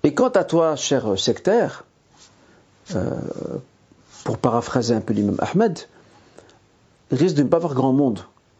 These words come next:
qui accompagne ton cortège fun-, euh, fun-, funèbre. Bon, après, l'histoire ne nous dit pas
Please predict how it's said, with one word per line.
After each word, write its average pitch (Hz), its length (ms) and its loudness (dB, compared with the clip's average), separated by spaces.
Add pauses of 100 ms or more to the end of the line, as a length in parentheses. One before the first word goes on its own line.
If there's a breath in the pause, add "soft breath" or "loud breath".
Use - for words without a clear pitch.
(140)
qui 127 80 2
accompagne 123 420 0
ton 113 160 -4
cortège - 340 -6
fun-, - 240 -4
euh, - 400 -2
fun-, - 300 -2
funèbre. 92 560 -4
Bon, 104 60 0
après, 120 260 -2
l'histoire 120 320 0
ne 117 60 0
nous 110 80 0
dit 104 120 -2
pas 131 240 -2